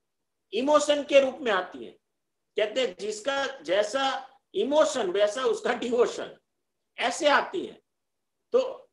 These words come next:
आपको क्या करना है? उस लक्ष्य तक, लक्ष्य को भेदना है, और लक्ष्य को भेदने के लिए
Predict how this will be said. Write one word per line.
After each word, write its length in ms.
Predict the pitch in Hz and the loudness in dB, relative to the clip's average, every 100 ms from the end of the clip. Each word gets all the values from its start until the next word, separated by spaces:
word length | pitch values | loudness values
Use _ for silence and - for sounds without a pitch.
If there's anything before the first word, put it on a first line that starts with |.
| - | 0
आपको 420 | 156 220 - 330 | 2 2 0 -6
क्या 360 | - 269 269 311 | -4 0 0 0
करना 280 | 254 220 185 | -2 -2 -4
है? 140 | 143 | -6
उस 380 | - - 214 214 | -10 -6 -6 -6
लक्ष्य 500 | 180 196 - - - - | -4 -2 -4 -6 -4 0
तक, 280 | 208 - - | 0 -2 -6
लक्ष्य 380 | 165 202 - - | 0 0 0 -6
को 100 | 339 | -6
भेदना 500 | 311 165 185 214 269 | -6 -2 0 0 -2
है, 240 | 226 127 - _ _ | -4 -4 -10 _ _
और 120 | 190 | 0
लक्ष्य 320 | 185 196 - - | 2 2 0 -4
को 140 | 285 | -2
भेदने 440 | 175 185 233 285 285 | 4 6 6 2 -4
के 180 | 269 233 | 0 0
लिए 360 | 220 262 285 | 0 0 -2